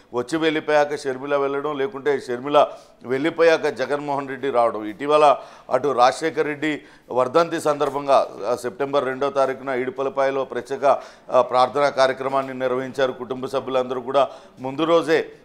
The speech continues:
షర్మిల తన తల్లి వైఎస్ విజయమ్మతో కలిసి అక్కడికి వెళ్ళింది. తండ్రి సమాధి వద్ద నివాళులు అర్పించింది. అక్కడ కూర్చొని,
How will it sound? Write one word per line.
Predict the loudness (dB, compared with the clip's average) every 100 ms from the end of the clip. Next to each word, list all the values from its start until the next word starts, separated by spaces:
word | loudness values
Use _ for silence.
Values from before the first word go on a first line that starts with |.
| -10 -4
షర్మిల | 0 0 4 4
తన | 4 -2
తల్లి | 0 0 0 -2
వైఎస్ | 0 2 0
విజయమ్మతో | -4 -4 -2 -2 -2 -2
కలిసి | -2 -2
అక్కడికి | -4 -4 -6
వెళ్ళింది. | -6 -6 -8 -8
తండ్రి | -4 -4 -4
సమాధి | -4 0 0 0
వద్ద | -2 -2
నివాళులు | -4 2 2 4 -2
అర్పించింది. | -2 -10 -12 -12 -10 -12 -12 -20 -20 -6
అక్కడ | -2 0
కూర్చొని, | 0 -4 0 0 0